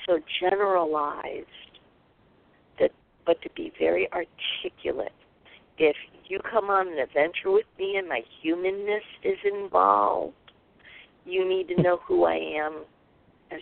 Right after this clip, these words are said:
a human. If you are coming only as a student and you demand me to be your teacher, we have to be the agreement. I'm only here as your teacher, and then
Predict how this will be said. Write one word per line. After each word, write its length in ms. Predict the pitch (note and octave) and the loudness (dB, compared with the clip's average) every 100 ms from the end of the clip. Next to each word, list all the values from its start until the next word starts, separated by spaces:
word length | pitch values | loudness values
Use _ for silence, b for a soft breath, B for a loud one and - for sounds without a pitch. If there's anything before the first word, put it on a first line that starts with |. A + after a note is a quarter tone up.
| - | -14
a 80 | - - | -16 -6
human. 340 | E3+ D3 C3 B2+ _ _ _ _ _ _ _ _ b b _ | -6 -4 -8 -12 _ _ _ _ _ _ _ _ b b _
If 120 | - - | -8 2
you 160 | F#3 | 4
are 120 | F3 - | 4 0
coming 320 | - F3+ F#3 - - | -8 -6 -6 -8 -2
only 920 | E3+ F3+ G3+ G#3+ A#3+ B3+ C4+ C4+ - _ | 2 4 2 0 -2 -4 -4 -10 -14 _
as 200 | G3+ A3 - | 2 2 0
a 60 | - - - | -10 -10 -8
student 400 | A3 A3 A#3 - D3 | -8 -6 -10 -10 -10
and 140 | D#3+ | -8
you 100 | C#3+ - | -8 -8
demand 600 | - C#3+ D3 E3 F#3+ G#3 | -8 -6 -2 -2 -2 -4
me 140 | F3+ | -6
to 80 | - | -8
be 80 | F3 | -10
your 160 | F3+ D#4+ - - | -6 -6 -8 -16
teacher, 480 | - - - B3+ D4+ - _ B B B _ | -12 -2 2 2 2 -8 _ B B B _
we 120 | E4+ F#3+ | -2 2
have 160 | F3+ - | 2 0
to 80 | |
be 180 | - F3 F3 | -4 -4 -2
the 120 | E3+ | -6
agreement. 600 | - F#3+ G4 G#3+ D3+ - - - _ _ _ _ _ _ _ _ _ _ _ _ - | -6 -4 -4 -2 -4 -6 -14 -20 _ _ _ _ _ _ _ _ _ _ _ _ -14
I'm 160 | D3 | 0
only 280 | D3 D#3+ E3 - | 2 2 -2 -2
here 160 | C3+ C#3+ | 2 2
as 100 | C#3+ | 0
your 100 | D3+ - | -6 -8
teacher, 360 | - - C#3+ - B B - | -8 -4 -2 -4 B B -10
and 160 | - D3+ | -4 0
then 160 | C#3+ | -2